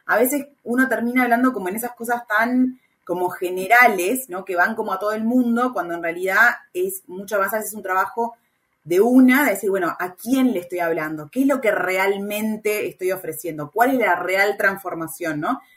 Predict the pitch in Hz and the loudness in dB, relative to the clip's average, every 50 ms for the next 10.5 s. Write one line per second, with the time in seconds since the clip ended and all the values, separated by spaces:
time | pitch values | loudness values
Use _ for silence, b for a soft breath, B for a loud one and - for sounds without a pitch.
0 | B B B B B - 180 185 180 - - 247 247 262 262 254 247 233 240 254 | B B B B B 0 2 2 2 2 2 2 2 2 4 2 2 2 2 0
1 | 254 247 226 208 196 196 - 220 196 226 226 220 214 214 220 220 233 262 277 262 | 0 0 2 2 2 2 0 -4 -2 2 2 2 2 2 0 0 2 0 0 0
2 | - 175 160 147 - 160 160 165 175 196 202 208 185 170 175 180 190 202 214 - | 0 -4 -4 -4 -4 -2 0 2 2 2 2 0 0 -2 -2 -6 -4 -4 -4 -4
3 | 180 165 151 147 147 151 151 147 - 160 175 190 - 185 165 - 196 185 - 160 | -6 -8 -6 -6 -6 -6 -6 -4 0 0 0 0 0 -4 -4 -4 -4 -4 -4 -4
4 | 160 175 180 160 147 139 165 151 185 - 220 214 214 196 196 202 - 247 240 254 | -4 -4 -4 -6 -8 -12 -12 -12 -10 -6 -6 -6 -4 -4 -6 -4 0 0 0 -2
5 | 247 b b b b b b b b 196 220 240 247 247 226 226 220 226 226 220 | -2 b b b b b b b b -4 -2 0 0 0 0 0 -2 -4 -6 -6
6 | 202 196 202 185 165 143 - 185 180 185 180 180 180 185 196 220 220 196 185 190 | -6 -2 -2 -2 -2 -2 0 0 4 6 6 6 6 6 2 0 0 -2 -2 -2
7 | 190 170 151 - - 151 160 156 _ 196 185 175 160 143 143 135 - _ _ _ | -2 -4 -4 -4 -6 -8 -8 -8 _ -6 -6 -4 -4 -6 -8 -12 -16 _ _ _
8 | _ _ _ _ _ 151 156 156 151 143 139 139 143 165 - 143 170 165 170 170 | _ _ _ _ _ -4 -2 -2 -2 -2 -4 -6 -8 -10 -6 -2 -2 -2 0 2
9 | 180 180 185 185 190 190 185 180 165 151 143 147 - 143 147 139 139 139 - 156 | 2 2 2 2 -2 -4 -4 -4 -4 -4 -6 -8 -6 -4 -4 -4 -4 -6 -6 -2
10 | 143 160 160 165 165 175 185 220 214 247 | -2 0 0 2 2 4 4 4 2 2